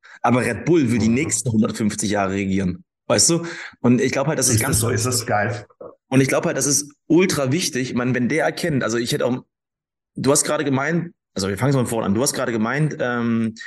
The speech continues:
Speaker 1: wenn du hundertdreißigtausend verdienst beispielsweise, hast einen fetten Firmenwagen, brauchst du ja nicht mehr. Da ist die Motivation wahrscheinlich nicht mehr dahinter,
Speaker 2: Mhm.
Speaker 1: nochmal die Ex-, die Extrameile zu gehen.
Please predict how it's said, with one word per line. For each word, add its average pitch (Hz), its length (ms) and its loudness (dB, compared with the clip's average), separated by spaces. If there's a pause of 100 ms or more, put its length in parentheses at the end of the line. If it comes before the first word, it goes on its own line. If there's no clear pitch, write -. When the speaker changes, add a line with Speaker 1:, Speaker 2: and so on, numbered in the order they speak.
(140)
Speaker 1:
wenn 113 160 2
du 110 280 2
hundertdreißigtausend 117 880 0
verdienst 120 400 -2
beispielsweise, 110 840 0
hast - 180 0
einen 120 380 2
fetten 123 220 0
Firmenwagen, 120 480 0
brauchst 117 340 -2
du 113 60 0
ja - 40 -2
nicht - 140 -6
mehr. 90 120 -2
Da 92 60 0
ist 104 120 0
die 120 40 4
Motivation 117 640 2
wahrscheinlich 113 300 -2
nicht 110 80 0
mehr 107 100 0
dahinter, 110 380 -2 (420)
Speaker 2:
Mhm. 117 100 2
Speaker 1:
nochmal 107 240 4
die 113 120 -6
Ex-, - 220 -6
die 131 100 -2
Extrameile 101 560 2
zu 98 140 -2
gehen. 98 400 -4